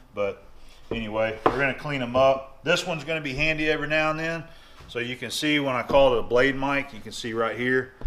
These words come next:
very thin. So if you wanna measure a, uh, snap ring groove or something like that, these would be handy for that.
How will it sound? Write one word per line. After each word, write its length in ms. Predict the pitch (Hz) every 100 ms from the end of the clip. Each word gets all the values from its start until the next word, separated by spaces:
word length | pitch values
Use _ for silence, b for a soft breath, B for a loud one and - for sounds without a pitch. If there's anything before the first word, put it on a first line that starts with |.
| B B B -
very 260 | 120 123 113
thin. 520 | - 135 143 147 131 - - - - b b b b b b b - - - - -
So 320 | - 113 110
if 160 | 104 -
you 80 | 120
wanna 240 | 127 123
measure 640 | 120 127 127 113 117 104 - - - -
a, 280 | 107 110 110
uh, 120 | 107
snap 400 | - 139 139 -
ring 200 | 143 135
groove 560 | 135 143 143 143 123 107
or 100 | 95
something 400 | - 135 120 117
like 240 | 113 -
that, 440 | 127 123 104 - B B B B
these 200 | 110 101
would 100 | 104
be 140 | 107 104
handy 260 | 107 101
for 180 | 92 92
that. 340 | 95 90 -